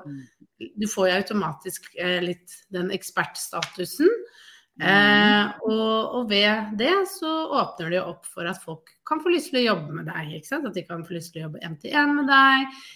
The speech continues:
Speaker 2: de kan få lyst til å samarbeide med deg, de kan, folk oppdager deg, de bygger merkevaren din, eh, de blir med i medlemsportalen, de får lyst til å kjøpe online-kurset når den tid kommer. Altså, det kan åpne
Speaker 1: Mm.
Speaker 2: veldig, veldig mye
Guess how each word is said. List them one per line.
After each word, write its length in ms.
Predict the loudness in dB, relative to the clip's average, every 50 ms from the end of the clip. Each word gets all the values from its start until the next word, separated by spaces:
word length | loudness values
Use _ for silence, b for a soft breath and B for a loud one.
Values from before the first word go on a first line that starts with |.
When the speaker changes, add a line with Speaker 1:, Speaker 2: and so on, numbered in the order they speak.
| B B B
Speaker 2:
de 100 | -10 -10
kan 200 | -8 -8 -8 -8
få 100 | -8 -6
lyst 160 | -8 -8 -8
til 80 | -10 -12
å 60 | -4
samarbeide 560 | 2 4 4 6 4 4 2 2 2 4 4
med 220 | 4 4 4 4 4
deg, 320 | 6 6 6 6 4 2
de 60 | -2 -4 -6
kan, 220 | -8 -12 -12 -12 _ _ -14 -12
folk 220 | -10 -10 -6 -4
oppdager 540 | -4 -4 -4 -4 -4 0 0 0 2 0 0 2
deg, 300 | 4 6 6 6 4 0
de 60 | -4
bygger 260 | -6 -6 -8 -6 -4
merkevaren 800 | -2 0 0 0 0 -2 -6 -6 -4 0 2 2 2 2 0 0
din, 380 | 0 2 2 2 2 0 -2 -6 B B B B B B B B -10
eh, 80 | -8 -6
de 80 | -4 -4
blir 160 | -2 -2 -2
med 80 | -2 0
i 60 | 2 2
medlemsportalen, 880 | 4 4 2 0 -2 -4 -6 -10 -6 -2 0 0 2 2 0 0 0 -2
de 80 | -2
får 140 | -6 -8 -10
lyst 160 | -12 -12 -12
til 60 | -14
å 60 | -16 -16
kjøpe 160 | -14 -10 -6 -2
online-kurset 640 | 0 0 0 0 0 -2 -4 -4 -4 -4 -2 -2
når 240 | 0 0 0 -2 -4
den 220 | -4 -6 -6 -6 -8
tid 260 | -10 -12 -12 -12 -10
kommer. 480 | -6 -4 -2 0 0 0 0 -2 -2
Altså, 220 | -4 -6 -6 -6 -4
det 180 | -2 0 0 -2 B B B B B B B B B -4 0
kan 300 | 2 2 2 2 0 -2
åpne 680 | -4 -4 -2 -4 -4 -8 -12 -10 -6 -4 -4 -4 -4 -6
Speaker 1:
Mm. 80 | -8 -6
Speaker 2:
veldig, 300 | -4 -2 -2 -2 -2 -2
veldig 240 | -4 -4 -2 -2 0
mye 240 | 0 2 2 2 2